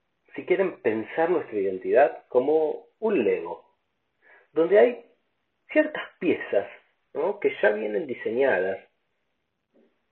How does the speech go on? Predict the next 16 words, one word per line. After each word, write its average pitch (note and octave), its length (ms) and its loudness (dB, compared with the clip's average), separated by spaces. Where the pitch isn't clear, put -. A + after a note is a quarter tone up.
que E3+ 140 -6
serían E3+ 560 2
las - 140 -6
cosas D#3+ 260 -2
que, - 160 -10
con A#2+ 140 2
las G2+ 100 -4
que - 160 -8
ya D3+ 80 4
venimos D3+ 360 4
de G2 80 -6
fábrica. - 600 2
Pero G#3 180 0
con D4 160 0
esas - 240 -10
piezas B2 380 0